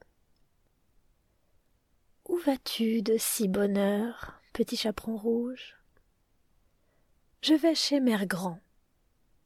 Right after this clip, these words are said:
Que portes-tu sous ton tablier, dis-moi ? » « De la galette et du vin, » dit le petit chaperon rouge. «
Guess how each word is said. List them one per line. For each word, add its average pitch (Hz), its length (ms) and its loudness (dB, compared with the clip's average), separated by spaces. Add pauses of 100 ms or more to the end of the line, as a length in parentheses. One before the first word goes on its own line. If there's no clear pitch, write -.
(1400)
Que 453 100 2 (160)
portes-tu 202 840 -4 (100)
sous - 180 -10
ton 226 200 0
tablier, 247 680 4
dis-moi ? » « 262 360 -2 (2000)
De 208 120 2
la 190 160 2
galette 185 420 0
et 311 60 4
du 302 160 4
vin, » 233 160 0 (480)
dit 202 140 -2
le 185 80 2
petit - 160 -8
chaperon 196 340 -8
rouge. « 214 440 -10